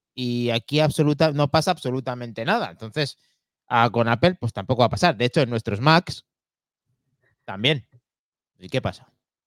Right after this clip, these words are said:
Nada. ¿Qué problema hay, Mac Trompa?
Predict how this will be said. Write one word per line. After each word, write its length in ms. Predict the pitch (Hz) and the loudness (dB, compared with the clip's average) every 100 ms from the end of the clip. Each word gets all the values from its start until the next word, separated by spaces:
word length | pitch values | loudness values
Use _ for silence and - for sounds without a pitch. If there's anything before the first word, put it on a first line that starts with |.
| - | -8
Nada. 260 | 110 92 - _ _ _ _ _ _ _ _ _ _ _ _ _ _ _ _ _ - | -6 -6 -14 _ _ _ _ _ _ _ _ _ _ _ _ _ _ _ _ _ -6
¿Qué 100 | 123 | -2
problema 320 | 127 113 90 | 0 0 -4
hay, 100 | 85 | -10
Mac 120 | 85 | -12
Trompa? 300 | - 101 90 | -10 -10 -12